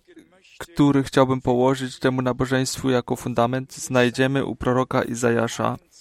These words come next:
w dwudziestym pierwszym rozdziale. Znany tekst od wiersza jedenastego, Izajasza dwadzieścia jeden,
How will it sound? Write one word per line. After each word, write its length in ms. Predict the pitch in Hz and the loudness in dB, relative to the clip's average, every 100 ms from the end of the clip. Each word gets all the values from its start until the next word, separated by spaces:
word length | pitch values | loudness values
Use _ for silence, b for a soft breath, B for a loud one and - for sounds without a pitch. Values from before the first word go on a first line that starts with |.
| - 170 _ _ _ - _ - | -20 -20 _ _ _ -20 _ -20
w 220 | - - | -18 -16
dwudziestym 680 | 131 123 123 135 143 - 139 | -8 -4 4 4 4 0 -4
pierwszym 760 | - 123 123 - - 135 131 - b b b b b b b b b _ _ 180 226 220 220 _ - _ _ _ - - | 2 2 2 0 -2 0 -2 -8 b b b b b b b b b _ _ -20 -20 -20 -20 _ -20 _ _ _ -20 -10
rozdziale. 680 | - 127 117 135 123 123 143 139 _ _ _ _ 180 175 - - - | 2 2 4 6 6 6 2 -4 _ _ _ _ -20 _ -20 -20 -8
Znany 880 | 123 - - 127 131 139 139 135 120 - - | -4 -2 0 4 4 4 2 0 -4 -8 -10
tekst 640 | - 127 131 135 - - - | 0 2 2 -2 -6 -6 -2
od 220 | 123 120 | -2 0
wiersza 340 | - 127 - 123 | 2 0 2 0
jedenastego, 920 | 120 123 120 120 - 127 127 127 127 B B B B B 170 - 175 160 _ _ 359 381 _ _ - _ 370 302 | 0 0 0 -2 -2 -2 0 0 0 B B B B B -20 -20 -20 _ _ _ _ _ _ _ -20 _ _ -8
Izajasza 640 | 131 117 120 123 123 - | -6 2 6 6 4 0
dwadzieścia 500 | 120 123 120 127 - | 0 0 0 -2 2
jeden, 420 | 113 120 123 120 | 4 4 2 -4